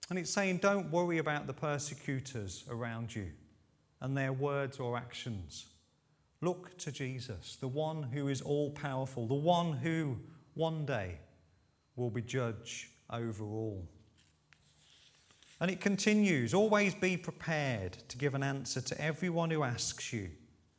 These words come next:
to give the reason for the hope that you have." I'm not sure if you've come across this. I don't know whether you've done it as a church or not.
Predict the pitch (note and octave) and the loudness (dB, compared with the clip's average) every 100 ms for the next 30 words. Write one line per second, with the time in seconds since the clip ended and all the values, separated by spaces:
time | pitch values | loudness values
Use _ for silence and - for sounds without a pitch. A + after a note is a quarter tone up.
0 | _ _ - B2+ D3 C3 C#3 B2+ C#3+ D3+ | _ _ -10 -4 -2 0 0 2 2 2
1 | D3 B2 G2 - A#2 A2+ - D3 A#2 - | 0 -2 -4 -4 -4 -6 -6 -4 -4 -8
2 | - - _ _ _ _ _ _ A#2 A#2 | -20 -20 _ _ _ _ _ _ -10 -8
3 | A2 A2+ G#2 G2+ - - _ _ _ - | -6 -6 -4 -6 -10 -18 _ _ _ -8
4 | G2 F2 F2 - - _ _ _ _ _ | -6 -6 -10 -14 -20 _ _ _ _ _
5 | _ - - G#3+ D4 - - A#3+ F#3+ D#3 | _ -20 -4 0 2 2 6 6 6 4
6 | - D#3+ - F3 D#3+ - E3 D3 - E3+ | 2 0 2 2 2 2 2 2 0 -2
7 | A#2+ F#2 C#3+ D#3+ C#3+ C#3+ C3+ C3 A#2+ - | -2 -2 -4 -4 0 2 2 2 0 0
8 | C3+ C3 B2+ B2 A#2+ C#3+ B2 - C3 B2+ | 0 2 -2 -4 0 2 2 2 0 2
9 | A2+ G2+ | 0 -2